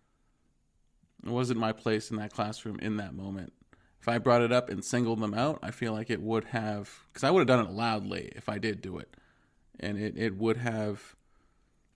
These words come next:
it would have done something, I feel, negative in the classroom and, and produced a, it could have created healing around it, or it could have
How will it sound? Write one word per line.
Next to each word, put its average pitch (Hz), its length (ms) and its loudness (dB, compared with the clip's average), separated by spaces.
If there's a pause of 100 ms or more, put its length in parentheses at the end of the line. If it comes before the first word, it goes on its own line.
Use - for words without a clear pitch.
(200)
it 110 60 -4
would 120 140 4
have 110 120 0
done 113 220 4
something, 110 420 0
I 104 140 -4
feel, 110 260 0
negative 107 880 0
in 107 140 -2
the 101 60 -8
classroom 107 680 -4 (500)
and, 98 220 -4
and 104 260 -2
produced 113 500 -2
a, 104 240 -4 (2000)
it 123 120 -2
could 160 160 4
have 151 100 2
created 139 300 6
healing 156 380 4
around 160 260 6
it, - 180 2
or 110 60 4
it 110 120 0
could 120 180 2
have 110 320 0